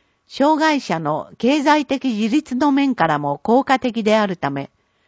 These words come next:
明確な権利関係のもと、商品化の取り組みを促進します。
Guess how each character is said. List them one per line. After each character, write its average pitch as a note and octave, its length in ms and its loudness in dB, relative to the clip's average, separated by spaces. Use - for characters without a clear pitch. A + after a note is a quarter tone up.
明 C4+ 260 0
確 D4+ 260 -2
な C4 180 2
権 C#4+ 300 0
利 D4+ 120 0
関 C#4+ 280 0
係 D#3 260 -4
の D3 140 -6
も C#3+ 160 -6
と、 C#3 220 -6
商 A#3 260 0
品 D4 300 -4
化 C4+ 120 0
の B3 140 0
取 A3+ 240 -2
り - 20 -8
組 C4 260 0
み B3 80 0
を A#3 80 -2
促 - 260 -8
進 A3 320 -4
し - 160 -14
ま D3+ 140 -4
す。 - 260 -20